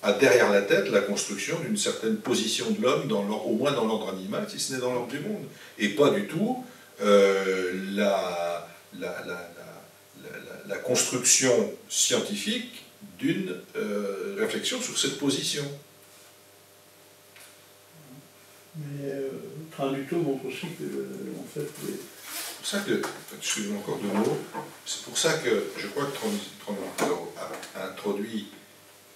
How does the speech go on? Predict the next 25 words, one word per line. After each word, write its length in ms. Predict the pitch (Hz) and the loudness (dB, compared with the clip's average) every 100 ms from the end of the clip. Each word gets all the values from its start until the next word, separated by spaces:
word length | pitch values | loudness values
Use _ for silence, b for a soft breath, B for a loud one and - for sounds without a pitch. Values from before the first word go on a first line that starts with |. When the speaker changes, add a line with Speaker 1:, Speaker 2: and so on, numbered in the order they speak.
| - | -12
Speaker 1:
une 160 | 98 92 | -12 -10
piste 460 | - - - - | -2 2 2 0
qui 80 | - | -8
est 100 | - | -6
aussi 280 | - - - | -4 -4 -2
extrêmement 420 | - - 98 87 | -2 -2 -4 -4
importante, 480 | 82 - - 185 85 - - - | -6 -8 -6 -6 -6 -12 -18 -12
qu'il 120 | - | -10
faut 120 | - | -6
réfléchir, 560 | - - - 175 151 139 - - | -6 -4 -2 -2 -2 -4 -6 -12
c'est 140 | - | -12
la 60 | 107 | -10
question 360 | - - 139 | -10 -8 -4
du 140 | - - | -4 0
symbolique, 640 | - - 147 - - - - - - | 2 2 0 -2 -6 -14 -18 -20 -12
c'est 140 | 87 | -6
la 80 | 90 | -4
question 420 | - - - 165 180 - - | -2 -2 2 0 0 -8 -4
du 80 | - | 2
signe, 320 | - 208 143 - | 4 4 0 -6
il 80 | - | -12
commence 260 | - - | -10 -8
par 160 | - - | -8 -6
le 80 | - | -2
signe. 300 | - 170 | -2 -2